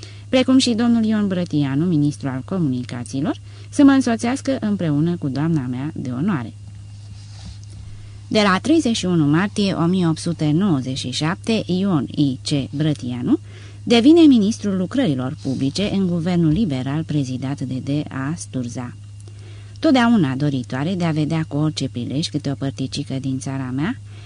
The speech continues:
primi cu bucurie această propunere cât se poate de înțeleaptă, cu toate că tovărășia a primului ministru nu trecea drept ceva înveselitor, dar aici nu era vorba de petrecere.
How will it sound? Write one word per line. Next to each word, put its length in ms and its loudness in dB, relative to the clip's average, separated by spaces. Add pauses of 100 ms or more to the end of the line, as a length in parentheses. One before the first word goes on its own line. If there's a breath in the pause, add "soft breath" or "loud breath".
(120)
primi 360 8
cu 100 0
bucurie 600 2 (100)
această 420 -4
propunere 640 0
cât 120 -2
se 120 -4
poate 300 -4
de 120 -4
înțeleaptă, 680 -4 (400 loud breath)
cu 120 0
toate 260 0
că 160 -2
tovărășia 680 0
a 40 -2
primului 420 2
ministru 720 0
nu 140 8
trecea 400 0
drept 240 -4
ceva 400 -4
înveselitor, 840 -2 (460 loud breath)
dar 200 2
aici 280 0
nu 100 4
era 240 0
vorba 360 -2
de 160 -4
petrecere. 680 -6